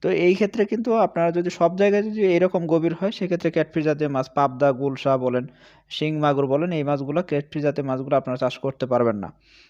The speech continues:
তো একক চাষ বলেন আর মিশ্র চাষ বলেন না কেন, অনেকেই বলেন যে মাছ খুঁজে পাই না, মা-, ক্যাটফিশ মাছ ছাড়ছি, মাছ খুঁজে পাচ্ছি না।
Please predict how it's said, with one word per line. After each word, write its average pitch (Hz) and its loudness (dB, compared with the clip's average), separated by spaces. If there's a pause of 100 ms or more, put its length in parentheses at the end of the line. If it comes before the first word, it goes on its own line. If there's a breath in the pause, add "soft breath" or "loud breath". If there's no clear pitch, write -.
(140 soft breath)
তো - -4
একক 170 2
চাষ 165 4
বলেন 185 -2
আর 151 2
মিশ্র 143 -4
চাষ 151 0
বলেন 147 -2
না 143 -2
কেন, 180 -2
অনেকেই 151 0
বলেন 139 0
যে 139 -2
মাছ 131 -2
খুঁজে 143 -2
পাই 127 2
না, 117 -4
মা-, 120 -8
ক্যাটফিশ 139 -6
মাছ 131 -2
ছাড়ছি, 147 -2
মাছ 123 -2
খুঁজে 131 -4
পাচ্ছি 120 -6
না। 147 -12